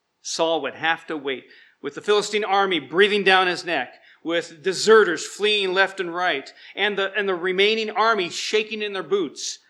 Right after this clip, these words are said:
Here's Saul having to wait seven days. Every day that passes, every hour,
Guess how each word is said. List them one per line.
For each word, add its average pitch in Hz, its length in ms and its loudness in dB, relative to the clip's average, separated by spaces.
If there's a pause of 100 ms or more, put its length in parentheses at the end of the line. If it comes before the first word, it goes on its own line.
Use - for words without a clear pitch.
(280)
Here's 156 320 -6
Saul 160 520 0 (200)
having 151 380 -6
to 180 100 -6
wait 170 600 -4 (360)
seven 131 720 -8 (400)
days. - 640 -16 (1000)
Every 170 240 -2
day 180 180 2
that 170 180 2
passes, 180 480 2
every 160 260 -2
hour, 180 580 2